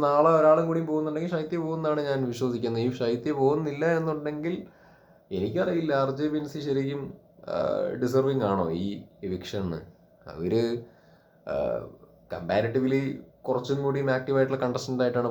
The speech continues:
personally എനിക്ക് ഫീൽ ചെയ്തിരിക്കുന്നത്. ആ, സ്ട്രോങ് കണ്ടസ്റ്റന്റ് ആണ് എന്നൊന്നല്ല പറയുന്നത്, പ-, പക്ഷെ അവർക്ക് ഒരു പൊട്ടൻഷ്യൽ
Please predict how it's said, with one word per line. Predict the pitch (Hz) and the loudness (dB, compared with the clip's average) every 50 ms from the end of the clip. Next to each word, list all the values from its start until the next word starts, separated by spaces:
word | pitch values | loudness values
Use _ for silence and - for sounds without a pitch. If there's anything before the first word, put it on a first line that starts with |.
| 117 | 0
personally | 104 101 101 117 117 113 107 101 | 0 0 0 0 0 2 2 2
എനിക്ക് | 101 107 - 127 123 - - | 0 0 0 -2 -2 -2 -4
ഫീൽ | - 110 101 107 | -4 -4 -2 0
ചെയ്തിരിക്കുന്നത്. | 110 101 95 87 87 87 87 82 80 82 92 - - - - - - - _ _ _ | 0 0 0 0 -2 -2 -2 -2 -2 -2 -4 -4 -6 -12 -18 -20 -20 -20 _ _ _
ആ, | - 80 82 113 - - 55 - - - - | -2 -2 0 0 -2 -4 -6 -10 -12 -16 -16
സ്ട്രോങ് | - - - 160 160 156 175 196 233 254 254 - 247 | -16 -4 2 4 6 8 8 8 8 8 6 6 4
കണ്ടസ്റ്റന്റ് | 226 220 214 208 - - 220 208 196 196 190 | 2 2 2 0 -2 -4 -4 0 2 2 4
ആണ് | 180 180 175 165 | 4 2 0 -2
എന്നൊന്നല്ല | 165 156 151 143 135 131 131 123 120 | -2 -4 -2 -2 -2 0 0 0 0
പറയുന്നത്, | 113 110 110 110 110 110 | 0 0 0 0 0 0
പ-, | 117 113 - - | -2 -2 -2 -4
പക്ഷെ | 135 135 - 175 156 | -4 -2 0 2 2
അവർക്ക് | 156 170 175 175 - - 196 185 180 | 2 2 -2 -4 -2 -2 0 2 2
ഒരു | 180 175 180 - | 2 0 2 0
പൊട്ടൻഷ്യൽ | 160 156 - - 180 190 190 190 190 | -2 -2 -2 -2 -2 -2 0 0 0